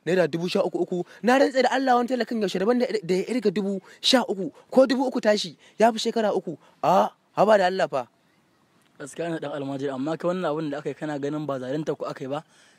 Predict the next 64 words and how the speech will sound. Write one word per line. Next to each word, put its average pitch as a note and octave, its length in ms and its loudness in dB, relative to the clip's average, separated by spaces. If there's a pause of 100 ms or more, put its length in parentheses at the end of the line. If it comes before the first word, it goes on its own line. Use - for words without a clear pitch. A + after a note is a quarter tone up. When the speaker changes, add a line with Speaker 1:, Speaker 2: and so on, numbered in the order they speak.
(120)
Speaker 2:
Kana D#3 200 -6
ganin D3+ 220 -4
abin D3 300 -6
da D3 80 -2
kuka D3+ 160 -8
yi D3 60 -6
ne C#3+ 80 -8
aka C#3 160 -12
ba C#3 120 -6
ku C#3 100 -16
shi? D#3 200 -16 (560)
Speaker 1:
A'a, A#3+ 340 6 (160)
wannan C#4+ 320 6
zaluntar A#3+ 400 6
mu G#3+ 100 0
aka G#3 220 0
yi. C#3 80 -8 (320)
Magana B3+ 320 6
ce B3+ 140 -4
a A3 100 0
gaskiya. G#3 480 0
A'a, A#3 300 0 (100)
kar A#3+ 140 -2
mu A#3+ 80 0
yi - 80 2
haka G#3 140 -4
da E3+ 80 -4
kai. E3 200 -4 (240)
Ba D4+ 220 6
na D4 100 2
so, B3+ 160 0
kai A#3 160 0
ɗan B3 160 -2
jarida G#3+ 360 2
ne, D#3+ 140 -4 (200)
mutum A3 260 2
na A#3 100 6
mutane, G3+ 540 2
a G#3 160 2
haɗa G#3+ 140 2
baki, F3 340 -2 (200)
a F3 60 6
yi G3 60 6
munafunci G#3 460 2
da D3+ 80 4
kai. D3+ 180 -4 (160)
Dan C#4 200 6
ga C4+ 120 2
ɗan A3 140 0
uwanka A#3 240 0
nan G#3+ 140 2
mai G3 120 4
rubutu, D3+ 320 -6 (220)
na A3 160 2
san C#4+ 160 4
ba B3 80 4
zai A#3+ 100 4
rubuta G3+ 240 -6
ƙarya D3+ 300 2
ba. C3+ 100 0 (420)
Speaker 2:
A D3+ 140 -14
ba C#3 160 -12
ɗan, C#3+ 320 -8
a C3+ 60 -10